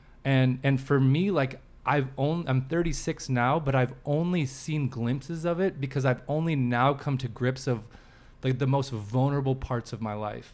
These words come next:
You know, the, the, the, the, the, the childhood trauma parts of my life, or the,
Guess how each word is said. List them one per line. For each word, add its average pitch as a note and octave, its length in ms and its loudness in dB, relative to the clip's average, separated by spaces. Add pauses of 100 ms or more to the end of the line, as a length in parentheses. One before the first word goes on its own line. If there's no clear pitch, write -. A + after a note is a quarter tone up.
(140)
You A#2 100 -6
know, A2+ 220 -2
the, A#2+ 160 -4 (240)
the, A#2+ 260 -2
the, B2 180 -2
the, A#2+ 300 -6
the, A#2+ 340 -4 (340)
the C3+ 80 0
childhood C3+ 540 2
trauma A#2+ 380 -2
parts G#2+ 320 -8
of G#2+ 80 -14
my G#2+ 140 -8
life, A2 360 -10 (520)
or C3 340 4
the, B2 640 0